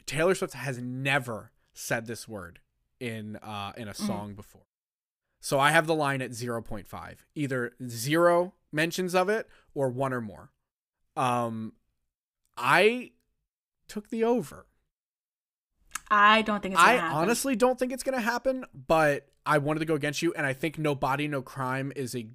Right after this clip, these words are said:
Speaker 1: good way for her to get that. Even, uh, t-,
Speaker 2: Mm.
Speaker 1: ooh, I will say, we're gonna say the song itself, so she doesn't have to sing it. So if Haim sings it,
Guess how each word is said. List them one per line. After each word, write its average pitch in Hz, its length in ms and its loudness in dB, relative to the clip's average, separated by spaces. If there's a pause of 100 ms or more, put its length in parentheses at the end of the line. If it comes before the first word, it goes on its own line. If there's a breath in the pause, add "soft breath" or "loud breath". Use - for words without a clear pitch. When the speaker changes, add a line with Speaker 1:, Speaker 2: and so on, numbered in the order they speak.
Speaker 1:
good 127 480 -4 (580)
way 127 360 -2
for 135 180 -4
her 147 120 -2
to 147 60 -2
get 156 180 -2
that. 175 200 2
Even, 156 200 -4 (300 soft breath)
uh, - 120 8
t-, - 500 -8
Speaker 2:
Mm. 226 60 0
Speaker 1:
ooh, 196 300 6
I 165 100 6
will 170 200 4
say, 156 300 4
we're 147 240 0
gonna 170 200 2
say 151 400 0
the 139 200 -2
song 143 320 -2
itself, 127 340 -4
so 139 100 -6
she 170 260 -2
doesn't 147 240 2
have 131 240 -4
to - 60 -16
sing 117 180 -12
it. 101 100 -14
So 131 120 -4
if 120 60 -8
Haim 143 380 -4
sings 196 300 -2
it, 220 220 0